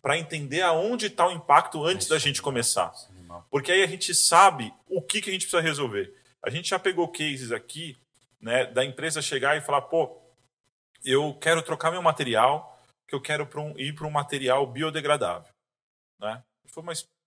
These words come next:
Speaker 1: pô, peraí, antes de você dizer que o
Speaker 2: Tomar
Speaker 1: caminho
Speaker 2: decisão, né?
Speaker 1: é a
Speaker 2: Falar que o
Speaker 1: troca do
Speaker 2: briefing é
Speaker 1: materi-,
Speaker 2: esse,
Speaker 1: é,
Speaker 2: é,
Speaker 1: é,
Speaker 2: é.
Speaker 1: é a troca do material, vamos entender qual é o, qual é o,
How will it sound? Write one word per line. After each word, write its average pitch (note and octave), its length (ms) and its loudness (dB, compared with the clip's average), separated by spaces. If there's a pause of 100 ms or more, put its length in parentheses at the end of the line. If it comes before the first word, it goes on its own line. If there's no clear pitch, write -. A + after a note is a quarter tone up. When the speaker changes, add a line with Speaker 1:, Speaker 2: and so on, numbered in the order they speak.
(340)
Speaker 1:
pô, D3+ 120 -6
peraí, D3+ 400 -6
antes G#3+ 300 -8
de - 60 -8
você D#3 160 -6
dizer A#2+ 540 -8 (580)
que - 100 -10
o - 40 -2
Speaker 2:
Tomar A#2 160 4
Speaker 1:
caminho B2+ 380 6
Speaker 2:
decisão, A#2 680 2
né? B2 100 8
Speaker 1:
é D3 100 12
a - 40 10
Speaker 2:
Falar A#2+ 120 6
que D3 60 4
o C#3 40 6
Speaker 1:
troca D3 260 10
do C3 120 4
Speaker 2:
briefing B2 180 6
é - 40 2
Speaker 1:
materi-, B2+ 200 6
Speaker 2:
esse, C#3 200 0
Speaker 1:
é, B2 40 6
Speaker 2:
é, A2 40 4
Speaker 1:
é, A#2 340 4
Speaker 2:
é. A#2+ 40 2
Speaker 1:
é - 40 6
a A2+ 60 2
troca C3 320 2
do A#2 80 -4
material, B2+ 400 2
vamos F3 220 0
entender E3+ 720 -4 (320)
qual F#3+ 220 6
é G3+ 60 6
o, E3 260 0
qual F3 240 2
é F3+ 40 2
o, F3 60 2